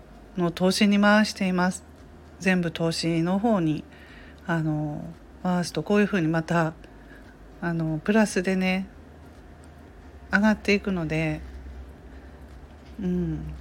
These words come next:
そういうやり方でや-、されてる方も多いんじゃないですかね。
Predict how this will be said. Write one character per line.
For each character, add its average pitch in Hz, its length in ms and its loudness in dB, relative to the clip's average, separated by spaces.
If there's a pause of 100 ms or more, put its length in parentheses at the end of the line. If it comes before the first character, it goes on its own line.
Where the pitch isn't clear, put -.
(160)
そ - 160 0
う 208 40 6
い 202 100 4
う 202 40 6
や 190 100 6
り 190 120 0
方 185 280 0
で 175 360 -2 (140)
や-、 175 280 -2
さ 185 160 -2
れ 180 100 2
て 180 120 -4
る 175 120 -2
方 170 460 -4 (240)
も 160 320 -2
多 226 60 0
い 254 60 0
ん 220 40 0
じ 190 80 0
ゃ 160 100 2
な 156 160 -2
い 156 60 -4
で 160 100 -4
す - 120 -12
か 160 140 -10
ね。 156 320 -6